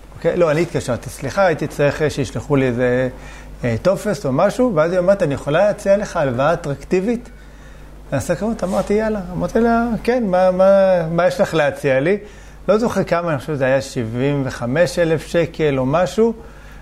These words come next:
אז אמרתי לה, "אוקיי, באיזה ריבית?" אני חושב שזה היה בפריים פלוס שמונה.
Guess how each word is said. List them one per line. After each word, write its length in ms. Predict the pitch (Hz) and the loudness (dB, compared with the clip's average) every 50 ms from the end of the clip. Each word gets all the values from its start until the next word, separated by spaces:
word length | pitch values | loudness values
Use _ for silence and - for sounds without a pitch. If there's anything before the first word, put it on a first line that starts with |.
| - - | -6 -2
אז 100 | 135 123 | 2 2
אמרתי 340 | 139 139 147 147 143 156 143 | 4 4 4 2 2 2 2
לה, 120 | 135 135 | 2 2
"אוקיי, 200 | 127 - - 156 143 | 0 0 -2 -2 0
באיזה 360 | 123 139 143 143 127 143 131 | 2 2 0 2 2 0 -2
ריבית?" 460 | 113 127 117 151 185 190 190 - - - - - - - - - | -2 -2 0 0 0 0 -2 -8 -16 -20 -20 -20 -20 -20 -20 -20
אני 60 | - | -6
חושב 160 | - 185 190 | -2 0 0
שזה 340 | 185 - 220 190 127 143 135 | 2 2 0 0 2 2 2
היה 300 | 123 131 147 160 170 165 165 143 | 2 4 2 2 2 0 -2 -2
בפריים 960 | 131 135 135 131 - - - - - - - 160 156 160 170 175 180 180 165 147 - | -2 -2 -2 -2 -4 -8 -12 -16 -20 -12 -4 -2 0 2 2 2 2 0 0 -4 -8
פלוס 280 | - 165 165 165 - | -6 -4 -4 -2 -4
שמונה. 540 | - - - - 151 143 143 156 156 147 131 | -6 -10 -8 -4 0 2 2 4 4 2 2